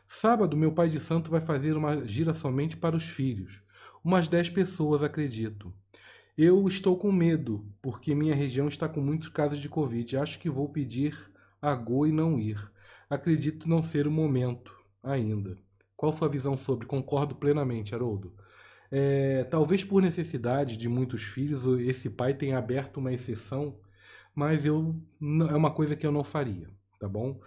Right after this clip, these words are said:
Eu, se um filho ou dois vem até mim pedir auxílio, eu não vou recusar. Mas abrir uma sessão, eu não faria isso, sabe? Eu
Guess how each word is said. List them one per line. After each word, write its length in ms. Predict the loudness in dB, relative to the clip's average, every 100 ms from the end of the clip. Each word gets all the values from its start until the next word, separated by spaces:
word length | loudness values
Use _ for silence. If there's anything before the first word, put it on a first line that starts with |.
| -20 -20 _ 2
Eu, 600 | 6 8 6 6 2 -2
se 200 | -2 4
um 220 | 6 6 4
filho 420 | 2 2 4 4
ou 40 |
dois 340 | 4 4 4 2
vem 280 | 2 4
até 200 | 2 0
mim 220 | 0 0 -2
pedir 300 | -4 -2 -2
auxílio, 640 | -2 -4 0 0 0 -2
eu 40 |
não 140 | -2 0
vou 120 | 0
recusar. 560 | -2 -4 -4 -2 -6 -8 -20 -20 _
Mas 240 | 2 4
abrir 380 | 2 2 4 6
uma 180 | 6 4
sessão, 680 | -2 -6 -4 -4 -4 -6 -4
eu 160 | 0
não 180 | 0 0
faria 560 | -4 -2 0 2 2 0
isso, 380 | -2 -8 -20
sabe? 320 | -10 -8 -8 -12 -20 _ _
Eu 380 | -8 -6 -6 -8